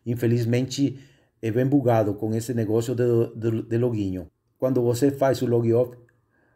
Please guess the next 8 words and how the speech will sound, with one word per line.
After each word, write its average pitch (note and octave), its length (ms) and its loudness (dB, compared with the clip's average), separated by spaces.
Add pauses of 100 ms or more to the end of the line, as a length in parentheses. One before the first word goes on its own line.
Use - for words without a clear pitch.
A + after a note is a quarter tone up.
(220)
depois A#2+ 400 2
volta, B2+ 440 2
às A2+ 120 2
vezes, A#2+ 340 -4
infelizmente, A#2+ 640 -4
não A#2+ 140 0
aparece A#2+ 480 0
mais A2+ 340 0